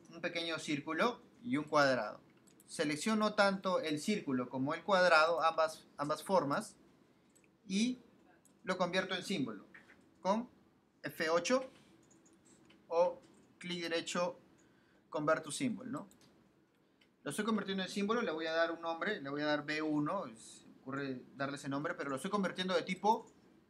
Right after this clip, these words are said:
botón. ¿Ya? De tipo botón.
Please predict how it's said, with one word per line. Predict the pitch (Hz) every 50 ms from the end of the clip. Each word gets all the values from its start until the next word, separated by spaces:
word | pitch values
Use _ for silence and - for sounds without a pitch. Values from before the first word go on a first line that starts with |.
| _ -
botón. | - 147 143 147 160 127 110 101 98 - - - - _ _ _ _ _ _ _ _ _ _ _ _ _ _ _ _ _ _ _ _ _ _ _ _ _ _ _ _ _ _ _ _ _ _ _ _
¿Ya? | 120 127 147 170 220 - _ _ _ _ _ _ _ _ _ _ _ _ _ _ _ _ _ _ _ _ _ _ _ _ _ _ _ _ _ _ _ _ _ _ _ _ _ _ _ _ _ _ -
De | 127 127
tipo | 127 147 151 170
botón. | 165 151 131 - 120 110 107